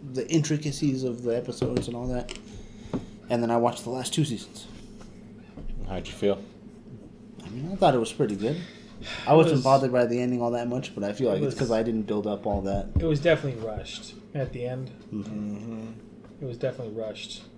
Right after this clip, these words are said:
Speaker 1: Mm-hmm.
Speaker 3: But, I mean, you can kind of understand where they're coming from. But you, you're, you're making this. Finish it. Finish it properly.
Speaker 1: Yeah.
Speaker 2: It was trash.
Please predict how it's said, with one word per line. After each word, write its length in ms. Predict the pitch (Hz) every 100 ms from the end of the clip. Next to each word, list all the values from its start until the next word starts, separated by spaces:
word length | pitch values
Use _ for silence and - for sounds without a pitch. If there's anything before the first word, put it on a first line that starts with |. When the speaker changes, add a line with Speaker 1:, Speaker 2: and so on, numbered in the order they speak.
| - - - -
Speaker 1:
Mm-hmm. 640 | 104 - - - - 135
Speaker 3:
But, 540 | 120 113 - - - - - - - - - - - - - - - - - - - - -
I 60 | 170
mean, 460 | 180 180 175 143 -
you 100 | 226
can 100 | 214
kind 140 | 160 175
of 40 |
understand 360 | 160 147 165 160
where 100 | 143
they're 120 | 147
coming 240 | 151 151
from. 460 | 143 156 147 143 143 - - - - - - - - - - - - - - - - - - - - -
But 220 | - 156 175
you, 100 | 180
you're, 240 | 185 175
you're 120 | 180
making 360 | 175 226 214 160
this. 400 | 123 - - - - - - -
Finish 360 | 269 285 -
it. 200 | 240 202 - -
Finish 180 | 214 208
it 160 | 202 190
properly. 640 | - 214 214 170 113 - - - - - - - - -
Speaker 1:
Yeah. 180 | - - -
Speaker 2:
It 40 | 107
was 140 | 98
trash. 680 | - 92 87 85 - -